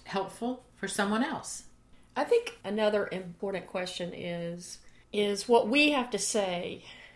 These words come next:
Speaker 2: our perspective, has it been heard?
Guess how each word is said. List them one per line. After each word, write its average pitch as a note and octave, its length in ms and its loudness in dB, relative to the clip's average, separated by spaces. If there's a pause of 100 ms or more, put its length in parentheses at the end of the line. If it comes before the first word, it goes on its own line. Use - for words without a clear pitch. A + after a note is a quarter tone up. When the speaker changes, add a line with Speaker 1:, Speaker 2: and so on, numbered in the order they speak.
(260)
Speaker 2:
our G#3 320 2
perspective, G3 1200 -4 (300)
has A3 320 2
it - 140 0
been F#3+ 180 -2
heard? F#3 520 -6